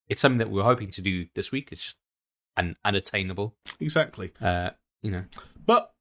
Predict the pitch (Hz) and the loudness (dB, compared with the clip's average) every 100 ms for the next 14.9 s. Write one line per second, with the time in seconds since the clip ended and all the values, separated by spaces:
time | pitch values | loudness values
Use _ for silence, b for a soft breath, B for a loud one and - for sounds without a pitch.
0 | - 180 220 196 160 190 165 170 165 175 | 2 4 4 2 2 0 0 -4 0 0
1 | - 113 113 147 165 156 147 135 143 131 | 0 0 0 0 0 -2 -4 -4 0 0
2 | - 110 98 131 143 135 - 120 113 - | 0 -2 4 6 6 2 -2 -4 -4 2
3 | 117 117 B B 120 113 113 - 110 95 | 2 2 B B 4 6 6 2 -4 -2
4 | 104 95 - 95 - 95 101 147 175 - | -2 -2 -2 -4 -4 -2 4 4 4 -2
5 | 92 - 104 90 - B B - 107 - | -6 -2 -2 -2 -6 B B -2 0 2
6 | 135 123 117 - 113 160 208 185 101 - | 4 4 0 -2 0 4 6 6 2 -2
7 | 139 135 104 - 104 120 104 117 110 139 | 0 2 2 0 -4 -2 -2 -4 -2 0
8 | 147 127 107 - B - 143 139 120 120 | 0 -2 -2 -4 B 0 2 4 2 4
9 | 113 104 - 104 - 104 110 110 - B | 2 -2 -2 -4 -2 -2 -2 -4 -6 B
10 | - 170 143 131 - 123 110 104 - 120 | 0 2 2 0 0 2 4 2 4 4
11 | 107 104 98 117 110 - 104 101 101 95 | 4 0 0 0 0 -2 -8 -6 -4 0
12 | 107 101 101 98 95 B B - 107 - | 0 2 0 0 -4 B B -4 -4 0
13 | 127 120 113 104 113 107 104 104 110 - | 0 2 0 -4 -2 -4 -4 0 0 0
14 | 95 107 101 - 101 92 113 104 | -8 -8 -6 -4 -6 0 2 2